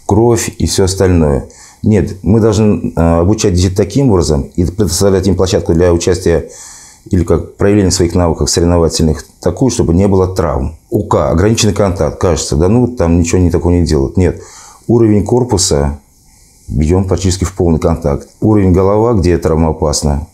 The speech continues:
у нас сдержанные удары, ограниченные. Это тоже требует очень большой подготовки и тренировки. Очень легко ударить. Любой мальчишка,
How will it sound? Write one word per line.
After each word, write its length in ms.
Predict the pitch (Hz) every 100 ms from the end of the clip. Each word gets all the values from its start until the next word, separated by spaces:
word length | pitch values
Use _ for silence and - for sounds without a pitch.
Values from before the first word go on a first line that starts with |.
| -
у 60 |
нас 420 | 87 101 101 - - _ _
сдержанные 640 | 76 80 107 90 73 76 76
удары, 360 | 71 67 69 - _ _ -
ограниченные. 760 | 82 92 104 101 - 80 71 - - - - - - - _ -
Это 200 | - 92
тоже 280 | 104 110
требует 440 | 107 110 101 92 92
очень 320 | 87 110 113
большой 640 | 82 87 - 101 92 92 - _ _
подготовки 480 | - 82 90 101 92
и 20 |
тренировки. 680 | 82 92 90 73 - - 80 _ - -
Очень 300 | 131 - 95
легко 260 | 76 78
ударить. 480 | 73 71 69 - -
Любой 300 | - 98 117
мальчишка, 560 | 98 92 113 - -